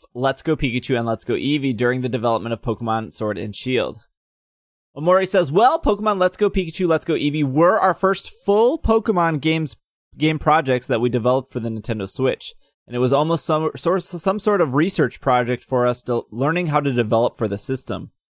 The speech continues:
Uh, we did learn a lot of things that we were able to use from pro-, uh, from a programming perspective. We were able to use a very similar code base when we were working on Sword and Shield. Without having made those games, we probably wouldn't have been able to deliver Sword and Shield at this time.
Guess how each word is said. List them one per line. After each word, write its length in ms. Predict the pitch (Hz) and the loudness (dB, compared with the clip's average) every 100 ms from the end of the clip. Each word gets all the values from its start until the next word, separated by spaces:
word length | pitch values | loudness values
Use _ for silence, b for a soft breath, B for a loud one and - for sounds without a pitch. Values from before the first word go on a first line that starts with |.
| _ _ _ _ _ _ _ | _ _ _ _ _ _ _
Uh, 240 | 107 110 110 | -2 2 2
we 100 | 135 | 2
did 120 | 165 | 2
learn 180 | 170 165 | 2 2
a 40 | 156 | 2
lot 160 | 160 | 2
of 80 | 165 | 2
things 200 | 170 165 | 0 -2
that 80 | 147 | 0
we 80 | 131 | 2
were 140 | 131 | 2
able 160 | 131 113 | 2 0
to 80 | 110 | -2
use 360 | 123 165 185 | 0 2 0
from 180 | - 127 | -2 -6
pro-, 180 | - 131 | 0 0
uh, 140 | - | 0
from 200 | 120 131 | -2 -2
a 60 | 123 | -2
programming 560 | - 226 247 190 151 127 | 2 2 4 2 0 -4
perspective. 640 | 127 - 120 117 117 113 | -6 -2 -2 0 -2 -2
We 120 | 117 | 0
were 140 | 120 123 | 0 2
able 200 | 127 120 | 0 -2
to 120 | 127 | -4
use 240 | 120 120 117 | -4 -2 -2
a 60 | |
very 220 | 113 117 | 0 0
similar 340 | 117 123 120 104 | -2 -2 -2 -4
code 420 | - - 147 156 | -4 2 2 4
base 260 | 151 156 - | 2 2 -2
when 120 | 117 | -2
we 40 | |
were 100 | 110 113 | 0 0
working 240 | 117 123 | 0 -6
on 100 | 110 | -10
Sword 200 | - 110 | -6 -8
and 100 | 92 | -8
Shield. 360 | - 117 92 92 _ _ - | -2 0 0 -4 _ _ -6
Without 240 | 131 170 | 0 2
having 300 | 170 165 160 | 2 2 0
made 220 | 151 160 | 0 0
those 160 | 170 147 | 0 -2
games, 280 | 165 170 151 | -2 -2 -2
we 120 | 139 | -2
probably 280 | 156 170 185 | 0 2 2
wouldn't 200 | 165 151 | 0 -2
have 100 | 127 | 0
been 120 | 131 | 2
able 220 | 131 131 | 2 0
to 100 | 120 | -2
deliver 360 | 110 120 120 120 | -2 0 0 -2
Sword 280 | - 117 113 | -2 -4 -4
and 80 | |
Shield 240 | 107 117 110 | -4 -4 -2
at 100 | 104 | -4
this 160 | 110 | -8
time. 480 | - - 156 127 98 | -8 -2 0 0 -4